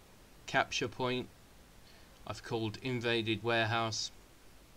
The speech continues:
I guess the idea here is it's a American, um, forward base, but the Viet Cong have come in and won it back.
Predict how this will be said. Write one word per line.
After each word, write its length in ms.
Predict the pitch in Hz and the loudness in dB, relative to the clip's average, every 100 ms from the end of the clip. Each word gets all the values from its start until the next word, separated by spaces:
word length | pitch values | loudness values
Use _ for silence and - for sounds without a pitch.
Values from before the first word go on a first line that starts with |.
| - - - - - - - - - - - - - - - - - - - | -20 -20 -20 -20 -20 -20 -20 -20 -20 -20 -20 -20 -20 -20 -20 -20 -20 -20 -12
I 60 | 117 | 0
guess 320 | 117 117 - | 2 4 4
the 100 | 127 | 6
idea 600 | 113 113 110 117 117 117 | 6 4 6 6 6 4
here 260 | 120 117 113 | 4 4 4
is 400 | 107 107 - - - | 4 0 -4 -6 -6
it's 420 | 113 110 - - | -6 -4 -4 -2
a 600 | 113 110 107 107 104 104 - - - - - - | 0 0 0 0 -2 -4 -10 -20 -20 -20 -20 -14
American, 880 | 117 113 117 123 113 120 127 117 110 - - - - - - - - - - - - - - - | -6 0 4 4 2 0 -2 -2 -4 -8 -16 -20 -20 -20 -20 -20 -20 -20 -20 -20 -20 -18 -18 -12
um, 680 | 104 101 98 98 101 98 98 104 - - - - - - - - - - - - - - | -6 -4 -2 -2 -2 -4 -6 -8 -14 -20 -20 -20 -20 -20 -20 -20 -20 -20 -20 -20 -20 -20
forward 440 | - - 147 135 110 | -6 4 6 6 8
base, 500 | 127 127 120 - - | 10 10 8 2 0
but 120 | - - - | -4 -6 -6
the 320 | - 117 113 110 | -2 0 0 0
Viet 340 | 110 117 - | 2 2 2
Cong 340 | - 123 117 | -2 -2 0
have 180 | 113 101 - - - - - - | 0 -2 -6 -16 -18 -20 -20 -4
come 240 | - 120 | 2 4
in 120 | 113 | 4
and 140 | 107 107 | 2 0
won 140 | 107 | 0
it 160 | 107 - | -2 2
back. 240 | 110 101 | 4 4